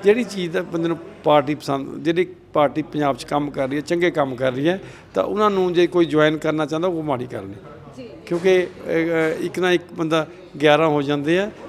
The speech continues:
Speaker 1: ਤਾਂ ਇਹਦਾ ਕੋਈ ਮਾੜੀ ਗੱਲ ਨਹੀਂ। ਜੇ ਆਪਾਂ, ਜੇ ਕੋਈ ਚੰਗੀ ਪਾਰਟੀ ਦਾ ਆਪਾਂ ਸਾਥ ਦਈਏ ਤਾਂ ਉਹਦੇ 'ਚ ਆਪਣਾ ਸ਼ੇਅਰ ਪਾਈਏ ਤੇ ਉਹਦੀ, ਉਹਦੇ ਲਈ ਮਿਹਨਤ ਕਰੀਏ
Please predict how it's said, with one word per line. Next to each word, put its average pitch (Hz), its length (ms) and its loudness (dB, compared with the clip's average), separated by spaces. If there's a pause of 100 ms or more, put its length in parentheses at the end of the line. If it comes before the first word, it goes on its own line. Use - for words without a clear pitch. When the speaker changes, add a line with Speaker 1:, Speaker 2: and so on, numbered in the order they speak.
(220)
Speaker 1:
ਤਾਂ 180 160 -4
ਇਹਦਾ 196 280 2
ਕੋਈ 175 200 2
ਮਾੜੀ 156 300 0
ਗੱਲ 160 80 0
ਨਹੀਂ। 196 120 -4
ਜੇ 185 160 4
ਆਪਾਂ, 190 320 2 (680)
ਜੇ 156 120 0
ਕੋਈ 165 160 -2
ਚੰਗੀ 175 300 0
ਪਾਰਟੀ 151 380 2
ਦਾ 147 80 0
ਆਪਾਂ 143 200 -2
ਸਾਥ 135 280 -2
ਦਈਏ 143 340 -2 (420)
ਤਾਂ 151 200 0
ਉਹਦੇ 180 380 0
'ਚ 185 140 -8
ਆਪਣਾ 151 420 -4 (200)
ਸ਼ੇਅਰ 180 320 2 (200)
ਪਾਈਏ 151 300 0
ਤੇ 156 120 -2
ਉਹਦੀ, 156 140 -2
ਉਹਦੇ 156 340 -2
ਲਈ 156 60 2
ਮਿਹਨਤ 156 320 -2
ਕਰੀਏ 156 320 0